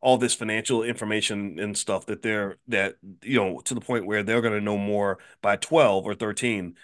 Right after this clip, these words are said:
than they would learn in college, right? And that's what you do. You really wanna talk to your family about what you're learning.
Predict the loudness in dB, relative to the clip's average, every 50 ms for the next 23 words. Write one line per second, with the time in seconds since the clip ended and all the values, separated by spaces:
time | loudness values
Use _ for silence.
0 | -20 _ -6 -4 -2 0 0 0 0 0 -2 -2 -2 -2 -4 -4 -6 -6 -6 -2
1 | 0 0 0 -2 -4 -8 -12 -8 -6 -4 -4 -4 -4 -2 0 0 0 0 0 -2
2 | -4 -4 -2 -2 -2 -2 -2 -4 -4 -2 0 0 2 2 2 0 -2 -2 0 0
3 | 0 0 0 -2 -6 -4 -2 -2 -2 -2 -2 -2 -2 -2 -4 -2 -4 -4 -4 -4
4 | -4 -4 -4 -2 -2 -2 -4 -6